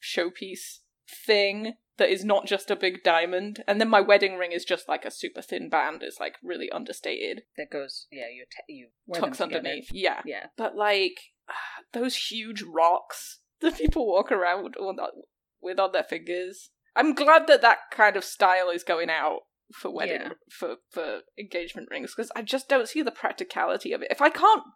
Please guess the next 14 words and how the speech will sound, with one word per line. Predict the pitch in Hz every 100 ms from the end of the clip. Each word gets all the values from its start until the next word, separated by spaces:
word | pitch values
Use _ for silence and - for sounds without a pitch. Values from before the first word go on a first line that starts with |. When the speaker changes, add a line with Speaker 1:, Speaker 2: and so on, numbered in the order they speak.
| -
Speaker 1:
wear | 226 233 220 -
it, | 85 247 - _ 196
what's | 185 202 - -
the | -
point? | - - - - - - - _ -
Speaker 2:
Yeah. | 156 127 87 _ _
I, | 190 202
uh, | 202 170 160
I | - 160
bought | 180 165
mine | 165 156
online | 151 147 147 143 139 143 - _ -
on | 156
Etsy. | 160 - - 139